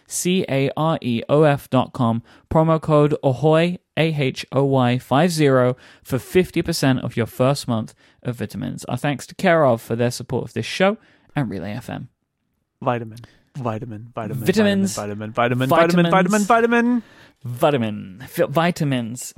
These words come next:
Speaker 1: I, I feel like that's one of the words I can't let go. Vitamin. I feel like
Speaker 2: Put
Speaker 1: that's
Speaker 2: your
Speaker 1: one of them.
Speaker 2: vitamin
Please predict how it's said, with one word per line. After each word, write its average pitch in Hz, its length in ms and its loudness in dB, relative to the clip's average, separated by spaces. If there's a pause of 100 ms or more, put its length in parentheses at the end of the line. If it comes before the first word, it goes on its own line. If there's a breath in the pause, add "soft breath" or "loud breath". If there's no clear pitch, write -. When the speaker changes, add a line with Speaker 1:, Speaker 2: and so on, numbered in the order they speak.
(140)
Speaker 1:
I, 196 280 -4
I 285 60 -2
feel 233 140 2
like 233 140 2
that's 220 160 0
one 202 140 4
of 190 60 2
the 190 60 4
words 170 260 4
I 165 80 -2
can't 156 320 -2
let 120 160 -8
go. 139 300 4
Vitamin. 139 560 0 (100)
I 139 120 -2
feel 147 160 2
like 139 180 0
Speaker 2:
Put - 120 0
Speaker 1:
that's - 200 0
Speaker 2:
your 196 120 6
Speaker 1:
one - 80 6
of 117 100 0
them. 110 180 -4
Speaker 2:
vitamin 135 800 0